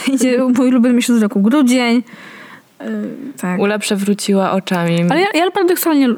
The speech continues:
Speaker 1: kiedyś to był mój ulubiony miesiąc roku, bo ja mam urodziny w grudniu i są święta. I kiedyś dla mnie grudzień to po prostu było wolne w szkole, dużo prezentów, moje urodziny,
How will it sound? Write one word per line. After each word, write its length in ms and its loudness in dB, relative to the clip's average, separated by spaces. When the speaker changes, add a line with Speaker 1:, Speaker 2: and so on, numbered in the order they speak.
Speaker 1:
kiedyś 160 -4
to 80 -2
był 80 2
mój 80 2
ulubiony 240 2
miesiąc 240 0
roku, 220 -2
bo 100 2
ja 60 0
mam 80 0
urodziny 320 4
w 20 4
grudniu 440 2
i 80 -2
są 140 0
święta. 480 0
I 80 -6
kiedyś 240 0
dla 100 2
mnie 140 2
grudzień 300 2
to 100 -4
po 120 -2
prostu 340 -2
było 380 0
wolne 360 0
w 40 -8
szkole, 460 -2
dużo 320 0
prezentów, 840 0
moje 300 0
urodziny, 800 2